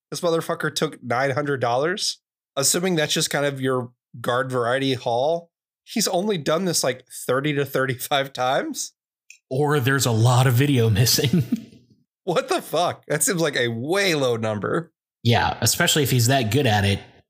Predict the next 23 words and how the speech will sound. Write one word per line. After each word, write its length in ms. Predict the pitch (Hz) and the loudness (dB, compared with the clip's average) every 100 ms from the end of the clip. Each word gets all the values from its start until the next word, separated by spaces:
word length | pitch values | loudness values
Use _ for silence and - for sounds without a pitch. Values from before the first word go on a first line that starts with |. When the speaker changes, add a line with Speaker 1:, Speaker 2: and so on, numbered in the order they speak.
| - | -4
Speaker 2:
He 180 | 151 | -2
could 140 | 170 165 | 0 0
have 80 | 143 | 2
been 160 | 131 | 2
pulling 260 | 120 147 131 | 2 2 2
this 160 | 120 | 2
off 220 | 131 113 95 | 4 2 0
a 40 | |
lot 400 | 85 98 120 - | 0 2 2 2
more. 320 | 104 85 71 - _ _ - | 2 2 -4 -12 _ _ -6
Speaker 1:
And 220 | 185 190 | -2 0
the 120 | 175 | 0
easy 280 | 160 180 208 | 0 0 0
thing 300 | 185 196 170 | -2 -2 0
was 300 | 165 160 - | 0 0 -2
to 120 | - 143 | -4 -2
not 300 | 131 143 139 | -2 -2 -2
make 200 | 143 160 | -2 -2
it 140 | 143 | -2
nine 320 | 120 123 131 | -2 0 -2
hundred 400 | 123 131 127 110 | -2 -2 -4 -4
bones. 720 | 120 131 127 95 - - - - _ _ _ | -2 -2 -2 -6 -4 -4 -4 -10 _ _ _
Like, 320 | 147 131 120 | -4 -4 -4